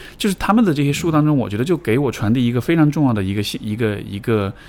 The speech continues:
Speaker 1: 一个非常新的视角，就是说其实男，男，从男孩长到男人，或者说从女孩长到女人，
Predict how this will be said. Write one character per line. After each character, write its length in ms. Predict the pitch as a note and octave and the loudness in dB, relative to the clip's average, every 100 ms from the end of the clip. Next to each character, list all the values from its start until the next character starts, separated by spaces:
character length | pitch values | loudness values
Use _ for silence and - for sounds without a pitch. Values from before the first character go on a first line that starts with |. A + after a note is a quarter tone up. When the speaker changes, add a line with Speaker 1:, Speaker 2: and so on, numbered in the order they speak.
| - - - - - - - | -20 -20 -20 -20 -20 -20 -10
Speaker 1:
一 100 | A2+ | -4
个 60 | |
非 100 | B2+ | 4
常 120 | B3 A3 | 6 6
新 180 | - | 6
的 80 | D#4 | 4
视 260 | - - A#2+ | 4 0 -4
角， 320 | A#2 - - - | -4 -10 -10 -4
就 100 | C#3+ | 0
是 40 | |
说 100 | D#3+ | 0
其 320 | D3 - C3 | -2 -2 -2
实 500 | - C#3+ B2+ B2+ B2+ - - - - - - - - - - - - - - - - - - - - - - - | -2 -2 0 0 0 -4 -20 -20 -20 -20 -20 -20 -20 -20 -20 -20 -20 -20 -20 -20 -20 -20 -20 -20 -20 -20 -20 -8
男， 320 | - B2 A#2 D3 - - - - | 0 4 4 0 -6 -20 -20 -6
男， 280 | D3 A2+ A#2+ | 0 2 2
从 200 | - C#3+ | 4 6
男 180 | A#2+ D3 | 6 4
孩 80 | |
长 180 | F3 - | 2 0
到 80 | G#2+ | 0
男 200 | G#2+ G2+ | 0 2
人， 160 | G#2+ A2+ - - - - | 0 -4 -10 -20 -20 -2
或 160 | - | 6
者 60 | C3+ | 8
说 100 | B2 | 8
从 180 | C#3 C#3+ | 6 6
女 160 | B2 | 4
孩 160 | - A2 | 2 0
长 180 | B2 G#2+ | 0 2
到 100 | A2 | 2
女 200 | A#2+ G#2 | 4 4
人， 360 | G#2+ G#2 G2+ | 0 -6 -6